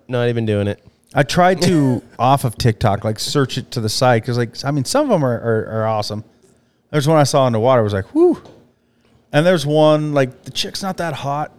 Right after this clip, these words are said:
Speaker 2: but she shows a lot. And I'm like, "All right."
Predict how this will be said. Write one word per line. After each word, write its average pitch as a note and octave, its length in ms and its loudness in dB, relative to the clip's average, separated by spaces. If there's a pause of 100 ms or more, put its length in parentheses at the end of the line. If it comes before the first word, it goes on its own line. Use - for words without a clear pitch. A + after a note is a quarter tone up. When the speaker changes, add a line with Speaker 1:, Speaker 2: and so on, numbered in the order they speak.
(560)
Speaker 2:
but C#3 260 -4 (800)
she B2 220 -10
shows C#3+ 260 -6
a A#2+ 80 -6
lot. A#2+ 380 -6
And A#2 120 -2
I'm A#2 80 -2
like, A2+ 140 -4
"All E3 100 -2
right." G3+ 280 -2